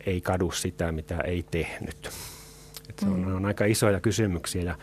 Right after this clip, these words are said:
Speaker 1: sen takia me yritetään tätä arvotyöskentelyä ak-, aikaistaa, elikkä tehdään niitä pohdintoja nyt, kun ei olla vaikka viesi kahdeksaskymmenessä, taikka kun ei ole vielä se vaikea kriisi.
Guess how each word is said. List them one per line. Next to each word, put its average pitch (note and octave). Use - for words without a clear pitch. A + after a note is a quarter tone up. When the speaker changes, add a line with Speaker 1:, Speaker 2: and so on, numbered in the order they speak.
Speaker 1:
sen A#2+
takia A2
me F#2+
yritetään F#2
tätä F#2
arvotyöskentelyä F2+
ak-, -
aikaistaa, G#2+
elikkä F2
tehdään F#2
niitä F#2+
pohdintoja F2+
nyt, G2
kun F2+
ei F#2+
olla G2
vaikka F#2
viesi F2+
kahdeksaskymmenessä, F2
taikka -
kun G2
ei A#2
ole B2+
vielä A#2+
se A2
vaikea A2
kriisi. B2